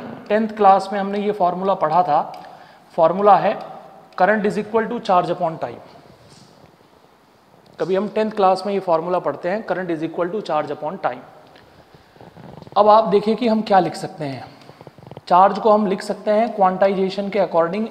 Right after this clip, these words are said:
एनई, और upon में क्या हो गया? Time। बताइए क्यू को हम एनई लिख सकते हैं या नहीं लिख सकते हैं? हमें क्या चाहिए? हमें time चाहिए। तो time की value क्या हो जाएगी अपने पास में? टाइम हो जाएगा अपने पास में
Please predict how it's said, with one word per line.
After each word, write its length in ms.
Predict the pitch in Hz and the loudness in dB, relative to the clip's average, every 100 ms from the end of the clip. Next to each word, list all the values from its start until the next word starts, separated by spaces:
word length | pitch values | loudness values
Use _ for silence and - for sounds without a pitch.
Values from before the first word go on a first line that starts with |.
| 170 | -4
एनई, 420 | 175 214 226 262 - - | -6 -4 -6 -6 -12 -10
और 160 | 170 165 | -2 0
upon 160 | 180 190 | 0 -2
में 160 | 202 | -2
क्या 120 | 208 | 4
हो 100 | 208 | 4
गया? 200 | 214 214 - - - | 6 2 0 -6 -4
Time। 160 | 147 117 - - - - - - _ _ | -4 -4 -14 -20 -20 -20 -20 -20 _ _
बताइए 320 | 139 185 185 214 - | -8 -6 -8 -8 -10
क्यू 200 | 202 202 | -10 -6
को 140 | 220 | -4
हम 200 | 214 220 180 | -4 -6 -10
एनई 320 | 190 202 202 | -10 -8 -6
लिख 140 | 202 | -6
सकते 280 | - 196 214 | -8 -10 -4
हैं 140 | 202 | -2
या 80 | 208 | -2
नहीं 180 | 202 190 | -4 -4
लिख 120 | 202 | -6
सकते 260 | - 202 202 | -8 -12 -12
हैं? 120 | 190 - - - _ _ _ _ | -12 -14 -20 -20 _ _ _ _
हमें 200 | 160 190 | -10 -8
क्या 180 | 185 208 | -6 -6
चाहिए? 320 | 214 208 220 | -4 -6 -6
हमें 240 | 170 190 196 | -6 -6 0
time 240 | 202 226 | 0 0
चाहिए। 360 | 160 127 131 151 - - - _ - | -4 -8 -8 -14 -20 -20 -20 _ -8
तो 40 | |
time 320 | 190 180 202 | -2 -2 -2
की 120 | 214 | -2
value 260 | 214 208 214 | 0 0 -2
क्या 140 | 196 226 | 2 4
हो 140 | 220 | 4
जाएगी 300 | 214 202 190 | 4 4 2
अपने 240 | 170 160 | -2 -4
पास 280 | 147 139 135 135 | -6 -6 -6 -14
में? 100 | - - - - - - | -20 -20 -20 -20 -8 -2
टाइम 220 | 170 214 | 0 0
हो 100 | 156 | -2
जाएगा 300 | 147 143 156 | 0 0 0
अपने 220 | 151 180 | -2 -4
पास 300 | 156 135 131 | -4 -4 -6
में 300 | 135 143 233 | -10 -8 -10